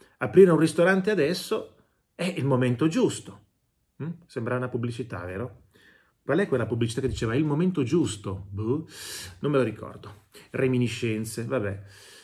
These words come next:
Insomma, eh, apre un ristorante, lui dice: "È un momento delicato". Ma quale momento delicato? Per aprire un ristorante adesso probabilmente è il momento giusto. Aprire il ristorante adesso, in maggio-giugno, è,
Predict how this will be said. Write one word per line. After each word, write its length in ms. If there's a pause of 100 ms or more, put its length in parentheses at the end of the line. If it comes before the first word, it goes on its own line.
(140)
Insomma, 540
eh, 140
apre 240
un 60
ristorante, 1300 (460)
lui 200
dice: 300
"È 20
un 60
momento 320
delicato". 680
Ma 320
quale 200
momento 320
delicato? 880 (160)
Per 100
aprire 240
un 80
ristorante 420
adesso 600
probabilmente 640
è 40
il 60
momento 380
giusto. 640 (920)
Aprire 300
il 40
ristorante 420
adesso, 380
in 80
maggio-giugno, 880
è, 380